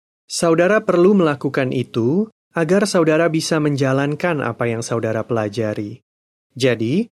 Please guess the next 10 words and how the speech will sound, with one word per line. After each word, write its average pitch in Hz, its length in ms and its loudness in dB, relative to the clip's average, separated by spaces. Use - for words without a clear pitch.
setelah 139 560 0
saudara 156 480 2
mempelajari 151 640 0
sebuah 143 480 0
kisah 196 400 -2
dalam 165 320 0
Injil, 127 640 -2
coba 202 240 2
pikirkan 160 560 -2
ini. 113 400 -6